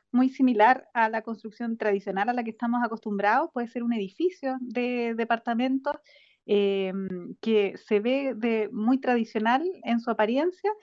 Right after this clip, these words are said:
sin embargo, ha implementado ciertas estrategias que, em, ayudan a, a mejorar la calidad de vida de los usuarios, a tener una temperatura ambiental más confortable, eh,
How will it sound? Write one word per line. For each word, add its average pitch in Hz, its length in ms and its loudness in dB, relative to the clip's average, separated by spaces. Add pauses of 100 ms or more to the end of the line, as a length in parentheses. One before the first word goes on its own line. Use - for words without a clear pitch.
(200)
sin - 180 0
embargo, 285 520 4
ha 285 100 2
implementado 269 640 2
ciertas 285 320 -2
estrategias 277 760 -4
que, 247 440 0
em, 196 540 -2
ayudan 247 760 0
a, 185 520 0 (460)
a 202 100 -2
mejorar 220 300 -2
la 240 100 2
calidad 220 300 0
de 214 60 2
vida 226 140 0
de 220 80 -4
los 208 120 -6
usuarios, 269 680 2 (140)
a 208 120 4
tener 220 480 -4
una 214 240 -4
temperatura 220 880 -2
ambiental 208 440 -6
más 208 120 -4
confortable, 226 1300 -2
eh, 190 300 -8